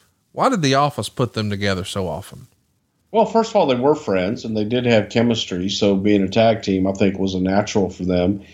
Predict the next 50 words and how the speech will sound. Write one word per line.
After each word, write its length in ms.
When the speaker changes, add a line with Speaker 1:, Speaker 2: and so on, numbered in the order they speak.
Speaker 2:
And 300
it 160
was 480
being 240
able 240
to 60
put 240
Chris 340
in, 320
in 160
the 80
ring 320
with 120
somebody 460
who 100
did 200
have 180
some 200
experience 560
like 140
Carlito 640
that 180
could 160
lead 260
him 160
and 80
help 220
him 100
out. 360
Speaker 1:
So 200
Masters 400
and 100
Carlito 600
are 120
gonna 200
be 180
put 220
together 420
as 180
the 100
Masters 520
of 140
Cool 340
to 80
take 260
on 180
Big 200
Show 260
and 120
Kane. 480